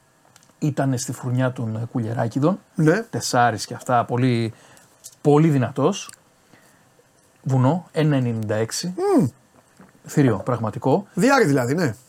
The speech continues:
Speaker 1: Όταν λοιπόν άρχισε αυτός να παίρνει τα πάνω του,
Speaker 2: Ναι.
Speaker 1: ε, τότε έγινε μακελιό, Παντελή. Είχαν έρθει πολλές ομάδες να τον πάρουν από τον παοκ. Πάρα πολλές ομάδες.
Speaker 2: Ναι.
Speaker 1: Ε, ε, Παρί, Μίλαν, ε, με-, δυνατά ονόματα.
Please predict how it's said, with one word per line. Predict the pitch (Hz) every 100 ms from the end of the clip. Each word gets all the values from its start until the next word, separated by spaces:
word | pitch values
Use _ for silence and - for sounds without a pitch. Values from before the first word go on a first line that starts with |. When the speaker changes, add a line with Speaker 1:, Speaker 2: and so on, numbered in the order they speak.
| _
Speaker 1:
Όταν | 151 214 233
λοιπόν | 202 196 196
άρχισε | 202 226 196 -
αυτός | 147 180 160
να | 151
παίρνει | 117 156 175
τα | 117
πάνω | 120 117 110
του, | 139 175
Speaker 2:
Ναι. | 165 120 139
Speaker 1:
ε, | 139 139 139 135 135 131 135 - - _ _ _ _
τότε | - 202
έγινε | 185 175 160
μακελιό, | 147 135 139
Παντελή. | 135 123 135 127 _ _ _
Είχαν | - 151
έρθει | 160
πολλές | - 151 156
ομάδες | 156 127 113
να |
τον | 113
πάρουν | 110 107
από | 110
τον | 110
παοκ. | 110 113 _
Πάρα | - 143 147 143 123
πολλές | 123 113 -
ομάδες. | 123 - 85 - _ _ _ _ _ _ _ _
Speaker 2:
Ναι. | - 359 294 190 165 - -
Speaker 1:
Ε, | 147 135
ε, | 123
Παρί, | - 123 120 143 156 131 123
Μίλαν, | 127 127 143 143 135 127 123 127 _ _ _ _ - - -
ε, | 135 135 -
με-, | 139 -
δυνατά | 131 127 156
ονόματα. | 139 110 104